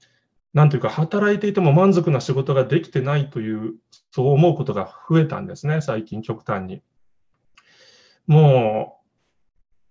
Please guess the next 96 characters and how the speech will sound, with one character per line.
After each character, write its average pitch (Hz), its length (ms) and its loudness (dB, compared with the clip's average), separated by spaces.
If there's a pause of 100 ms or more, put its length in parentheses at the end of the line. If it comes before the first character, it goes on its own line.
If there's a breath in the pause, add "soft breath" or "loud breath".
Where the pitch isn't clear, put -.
う、 - 40 -20
す - 140 -2
ぐ 156 100 6
に 131 80 4
ア 120 60 0
イ 117 100 -4
テ 170 100 -6
ィ 170 80 4
ー - 20 4
を 117 60 0
辞 110 100 -2
め 123 120 -4
る、 139 140 -2
ア 120 60 -2
イ 127 100 -2
テ 170 80 -6
ィ 165 40 0
ー - 20 0
の 139 60 0
仕 - 100 -6
事 113 180 -8
を 104 40 -10
す - 200 -10
ぐ 165 80 -2
に 127 100 -2
辞 107 80 -6
め 113 120 -8
る 147 140 -6
と 131 80 -10
い 101 60 -10
う 101 40 -8
わ 123 80 -4
け 120 80 -10
じ 110 80 -12
ゃ 95 40 -10
な 120 120 -4
い 151 80 0
ん 127 80 -4
だ 92 100 -6
け 98 120 -12
ど、 104 340 -4 (600 soft breath)
長 117 340 -2
く 117 140 -6
は 107 100 2
で 104 120 -6
き - 100 -10
な 143 120 2
い 147 60 4
の 139 80 2
か 147 140 0
な 170 160 2
と 151 100 -4
時 123 200 -6
々 117 180 -4 (140)
思 135 220 0
う 104 40 -4
わ 92 100 -10
け 87 80 -14
で 87 120 -14
す。 - 280 -20 (400 soft breath)
昔、 131 680 0
も 147 160 2
う - 20 -2
ち 143 80 -2
ょ - 20 -2
っ 143 40 -4
と 127 80 -2
若 139 180 2
い 120 60 0
時 87 160 -8
で 85 100 -12
す - 120 -12
ね、 151 260 -6
い 120 80 -8
ろ 107 120 -6
ん 110 40 -6
な 107 140 -4
人 104 240 -10
生 104 220 -4
設 123 240 -4
計 - 140 -10
を 92 160 -8
立 131 220 -8
て - 20 -8
た 95 120 -6
よ 127 140 -2
う - 20 -4
な 95 120 -2
時 156 140 0
期 147 80 -4
も 92 100 -6
あ 104 40 -6
り 151 100 -4
ま 180 100 -4
し - 80 -16
た。 - 160 -18